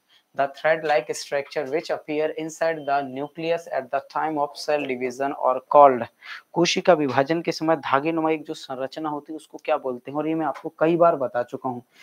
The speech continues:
यही धागे नुमा संरचना टूट टूट के दो दो के form में क्या होती है, convert होती है और pair बनाती हैं, जिसको हम लोग बोलते हैं क्या,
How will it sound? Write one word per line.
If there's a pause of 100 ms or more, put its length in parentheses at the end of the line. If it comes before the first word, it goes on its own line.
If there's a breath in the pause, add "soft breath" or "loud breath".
(180 loud breath)
यही
धागे
नुमा
संरचना
टूट
टूट
के
दो
दो
के
form
में
क्या
होती
है,
convert
होती
है
और
pair
बनाती
हैं, (320 loud breath)
जिसको
हम
लोग
बोलते
हैं
क्या,